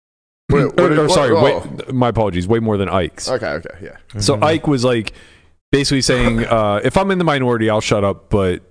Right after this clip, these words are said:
Speaker 2: uh, you know, it really feels like these are getting quite tired,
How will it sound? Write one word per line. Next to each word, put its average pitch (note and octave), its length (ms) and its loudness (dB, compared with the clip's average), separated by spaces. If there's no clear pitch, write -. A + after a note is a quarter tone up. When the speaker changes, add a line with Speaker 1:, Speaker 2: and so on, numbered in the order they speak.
Speaker 2:
uh, F#2+ 380 0
you G#2+ 140 0
know, F2+ 240 0
it A2 120 -4
really B2 300 0
feels A2 380 0
like G2 420 0
these A2 400 0
are G2+ 440 0
getting G#2 320 -2
quite A2 260 -2
tired, C3 540 -2